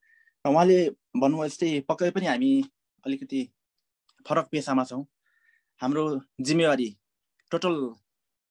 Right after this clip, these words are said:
जापानमा रहेका, अ, करिब करिब हामी एक लाख जति नेपाली छौँ। त्यसमा हामी बिस बाइसजना भन्दा बढी, अ, सङ्ख्यात्मक रूपमा भन्नुपर्दा, अ, पत्रकारहरू, अ, रहेका छौँ र हामीले लगभग, अ, चार हजार पाँच हजारजना,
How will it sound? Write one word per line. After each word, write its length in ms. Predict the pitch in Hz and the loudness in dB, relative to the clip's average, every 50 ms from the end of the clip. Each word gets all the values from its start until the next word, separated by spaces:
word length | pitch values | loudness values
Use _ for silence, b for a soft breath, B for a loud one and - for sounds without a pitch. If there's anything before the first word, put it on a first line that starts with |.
| _ - | _ -16
जापानमा 360 | 131 - 151 151 165 160 160 | -8 -6 -6 -4 -2 -2 -2
रहेका, 520 | 156 143 135 135 - 135 131 123 120 113 _ _ _ _ _ - | -2 -4 -4 -4 -4 -6 -6 -6 -6 -10 _ _ _ _ _ -18
अ, 40 | 123 | -14
करिब 260 | 120 - 143 143 135 | -6 -6 -4 -4 -2
करिब 240 | - 135 143 165 147 | -2 0 0 0 0
हामी 320 | 127 117 110 113 113 - _ _ _ _ _ _ _ _ _ - - | -2 -2 -2 -2 -4 -4 _ _ _ _ _ _ _ _ _ -2 0
एक 140 | 151 151 | 0 4
लाख 180 | 156 160 165 - | 4 4 4 2
जति 220 | 135 147 - 151 | 0 -6 -4 0
नेपाली 500 | 147 139 139 139 131 131 127 123 117 113 _ _ _ | 0 2 2 4 2 4 2 0 -2 -8 _ _ _
छौँ। 260 | - - 123 139 147 143 _ _ - | -12 -6 -4 -4 -4 -6 _ _ -6
त्यसमा 220 | - 135 - 151 143 | -4 -4 0 0 0
हामी 320 | 113 107 117 123 127 131 120 | 0 0 0 2 4 4 4
बिस 240 | 131 151 - - | 2 0 -2 2
बाइसजना 600 | 135 139 139 135 127 127 143 147 135 120 117 117 - _ _ _ - | 0 0 0 2 2 2 2 2 0 -4 -6 -10 -16 _ _ _ -4
भन्दा 180 | 120 120 127 123 | 2 4 4 4
बढी, 320 | 123 127 131 131 120 - _ _ _ _ _ _ _ _ _ _ _ _ _ _ - | 4 4 4 4 4 2 _ _ _ _ _ _ _ _ _ _ _ _ _ _ -10
अ, 220 | 120 120 120 117 | -8 -6 -6 -6
सङ्ख्यात्मक 480 | 117 - 139 131 135 143 135 143 139 127 | -2 0 0 0 2 0 -2 -2 -4 -4
रूपमा 160 | 127 123 127 123 | -4 -6 -6 -2
भन्नुपर्दा, 600 | 127 127 127 120 120 110 110 131 131 117 120 _ _ - | 0 0 0 0 0 -6 -6 -6 -8 -10 -12 _ _ -12
अ, 80 | - 110 | -12 -10
पत्रकारहरू, 720 | 107 - 127 - - - 131 117 113 104 101 104 120 123 123 123 _ _ _ _ _ _ _ _ - - | -4 -4 -2 -2 0 0 0 0 0 0 -4 -4 -4 -4 -6 -8 _ _ _ _ _ _ _ _ -14 -12
अ, 200 | 120 117 113 120 | -10 -8 -4 0
रहेका 280 | 127 135 135 139 131 | 2 2 4 4 2
छौँ 200 | 127 - 160 165 - _ b b b b b - | 0 0 -4 -4 -4 _ b b b b b 0
र 40 | 143 | 2
हामीले 400 | 135 131 135 156 175 180 185 175 | 2 4 2 2 2 2 2 4
लगभग, 380 | 165 170 175 160 180 185 175 - b b b _ _ _ _ _ _ _ - | 4 2 2 4 2 2 2 2 b b b _ _ _ _ _ _ _ -2
अ, 200 | 135 131 131 131 | -2 0 0 -2
चार 240 | - - 165 170 175 | 0 2 2 4 4
हजार 220 | 175 165 151 - - | 4 2 -2 -2 0
पाँच 140 | 151 151 156 | -2 -2 -2
हजारजना, 480 | 160 156 143 147 147 147 147 143 135 | -4 -4 -4 -4 -4 -4 -4 -6 -8